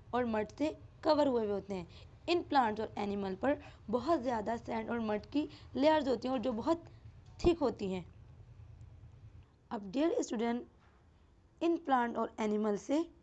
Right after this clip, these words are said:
एक ऑयल फॉर्म होता है। अब ये ऑयल कैसे फॉर्म होता है? जब इन प्लांट्स और एनिमल्स को समंदर की तह से निकाला जाता है, तो फिर इन्हें एक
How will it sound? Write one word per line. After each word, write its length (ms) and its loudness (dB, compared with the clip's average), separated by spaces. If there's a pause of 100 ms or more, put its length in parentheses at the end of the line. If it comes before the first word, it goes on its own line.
(800)
एक 180 -2 (160)
ऑयल 220 10
फॉर्म 240 2
होता 240 -2
है। 100 -6 (120)
अब 160 0
ये 60 -2
ऑयल 380 0
कैसे 280 2
फॉर्म 220 6
होता 240 4
है? 140 6 (340)
जब 340 2 (760)
इन 140 2
प्लांट्स 380 2
और 140 -2
एनिमल्स 400 0
को 220 2 (200)
समंदर 520 2
की 140 0
तह 240 0
से 180 0
निकाला 440 2
जाता 320 2
है, 200 0 (400)
तो 100 2
फिर 220 4
इन्हें 400 0
एक 120 0